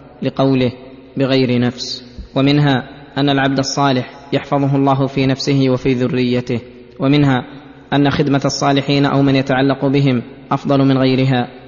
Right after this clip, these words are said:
لأنه علل استخراج كنزهما وإقامة جدارهما أن أباهما صالح. ومنها استعمال الأدب مع الله تعالى في الألفاظ، فإن الخضر أضاف عيب السفينة إلى نفسه بقوله: "فأردت أن أعيبها"، وأما الخير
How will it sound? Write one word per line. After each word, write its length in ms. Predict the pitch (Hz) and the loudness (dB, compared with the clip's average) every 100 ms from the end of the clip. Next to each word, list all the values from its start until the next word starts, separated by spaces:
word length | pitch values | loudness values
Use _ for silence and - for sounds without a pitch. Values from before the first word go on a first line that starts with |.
| - | -6
لأنه 380 | 135 139 139 127 | 0 2 2 2
علل 320 | 135 139 135 | 2 2 0
استخراج 520 | 131 156 127 139 135 | -2 -4 -2 0 0
كنزهما 720 | 131 131 127 135 147 135 123 131 - - - - | 0 0 0 2 2 2 0 -4 -12 -20 -14 -6
وإقامة 600 | 117 127 139 139 135 127 | -4 -2 0 0 0 -2
جدارهما 680 | 131 131 127 139 135 131 120 - - - 131 | 0 0 2 2 2 2 -2 -8 -20 -8 0
أن 180 | 135 | 0
أباهما 600 | 131 127 127 127 127 123 | 2 0 0 0 0 0
صالح. 680 | 117 - 123 120 120 - - - - - | -2 -2 -2 -2 -4 -8 -20 -20 -14 -2
ومنها 500 | 131 143 143 131 123 139 - | 0 2 2 2 -2 -10 -18
استعمال 440 | - 131 131 139 139 | -6 -2 0 2 2
الأدب 360 | 135 139 135 | 2 0 2
مع 220 | 135 127 | 2 2
الله 260 | 135 135 131 | 2 2 0
تعالى 340 | 127 127 131 | 0 0 0
في 100 | 123 | 0
الألفاظ، 460 | 131 127 - 131 123 - - - - | -4 -4 -2 -2 -2 -6 -18 -18 -6
فإن 220 | 143 139 | -2 0
الخضر 540 | 135 143 139 135 135 | 0 0 0 0 0
أضاف 320 | 135 135 135 | 0 0 0
عيب 240 | 131 135 131 | 0 0 0
السفينة 500 | - 123 135 135 127 | -2 -4 0 0 0
إلى 300 | - 135 131 | -2 0 0
نفسه 360 | 127 131 - 123 - - - | 0 -2 -4 -6 -8 -20 -6
بقوله: 500 | 135 - 135 131 123 - - | -4 0 2 2 0 -4 -16
"فأردت 440 | - 139 139 139 - | -6 -2 0 0 -2
أن 220 | - 139 | -4 -4
أعيبها"، 600 | 131 127 127 127 131 117 - - - | -2 0 2 2 0 -2 -6 -18 -6
وأما 280 | 139 135 139 | -2 0 0
الخير 400 | 127 143 135 | 0 0 2